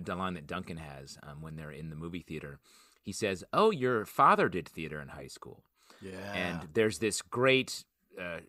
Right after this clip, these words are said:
Speaker 1: photograph, uh, from the comics, and then eventually we see that sort of whole scene play out of the, um, the,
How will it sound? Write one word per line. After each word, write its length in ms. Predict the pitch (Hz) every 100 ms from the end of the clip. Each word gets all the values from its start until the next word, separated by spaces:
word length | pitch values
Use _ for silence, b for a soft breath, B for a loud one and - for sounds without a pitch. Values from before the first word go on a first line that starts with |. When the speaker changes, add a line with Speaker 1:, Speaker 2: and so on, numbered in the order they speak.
| _ _
Speaker 1:
photograph, 840 | - 170 170 110 95 90 90 - -
uh, 280 | 90 78 69
from 200 | 98 92
the 80 | 78
comics, 480 | 82 82 78 76
and 160 | - 85
then 100 | 85
eventually 420 | 80 85 - 80
we 140 | 76 78
see 280 | - 92
that 240 | 78 73 -
sort 220 | - 78
of 60 | 71
whole 480 | - 82 76 71 71 - _ _ _ -
scene 400 | - 104 95 87
play 280 | 85 76 82
out 240 | 80 64 b b b b
of 480 | 110 113 101 87 - _
the, 320 | - 90 78 73
um, 400 | 73 71 71 - _ _
the, 320 | 80 78 76